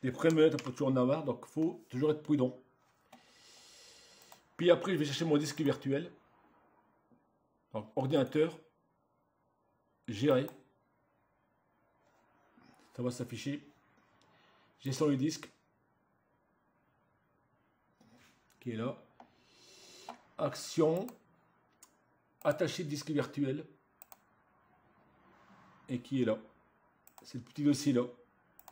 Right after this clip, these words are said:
Disque virtuel. Et voilà, il est mis. Voilà, voilà mon disque virtuel. J'ai tout dedans. Tout le programme est dedans.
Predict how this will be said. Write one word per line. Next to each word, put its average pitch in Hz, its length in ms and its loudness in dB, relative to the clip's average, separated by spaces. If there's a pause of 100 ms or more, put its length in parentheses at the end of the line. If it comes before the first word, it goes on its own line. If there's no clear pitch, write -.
(120)
Disque 117 260 -8
virtuel. 117 420 -6 (1600)
Et 156 100 2
voilà, 131 340 6 (180)
il 151 120 2
est 147 40 6
mis. 135 140 2 (3500)
Voilà, 117 400 -4
voilà 131 200 0
mon 127 120 6
disque 123 200 -2
virtuel. 147 480 2
J'ai 127 160 -2
tout 196 140 -6
dedans. 131 400 2 (100)
Tout 180 100 2
le 170 80 2
programme 170 300 4
est 160 140 -4
dedans. 131 400 0